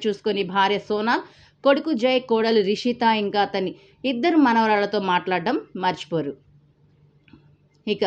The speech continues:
లెక్క తేల్చడానికి వచ్చిన రాహుల్ గాంధీ. మోడీకి ప్రత్యామ్నాయం ఎవరైనా ఉన్నారు అనంటే అది రాహుల్ గాంధీ మాత్రమే. ఈ ఏడాది లోక్సభలో ప్రతిపక్ష నాయకుడిగా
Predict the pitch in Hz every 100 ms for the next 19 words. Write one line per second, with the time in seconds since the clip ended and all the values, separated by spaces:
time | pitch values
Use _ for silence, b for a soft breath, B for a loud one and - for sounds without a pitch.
0 | 151 165 208 - 359 359 285 254 240 220
1 | 196 202 196 - 175 147 b b b -
2 | 160 175 196 220 196 175 143 143 - _
3 | _ _ _ _ _ _ - 220 302 349
4 | 330 - 240 233 294 285 269 220 175 b
5 | b b b 247 285 302 285 220 240 269
6 | 269 285 277 220 185 170 185 - 165 170
7 | 151 185 214 220 202 190 170 147 143 151
8 | 143 - _ _ 165 180 190 214 226 196
9 | 202 b b b b _ - 226 302 -
10 | 294 294 233 208 190 196 - 190 185 262
11 | 262 247 233 185 175 185 190 180 185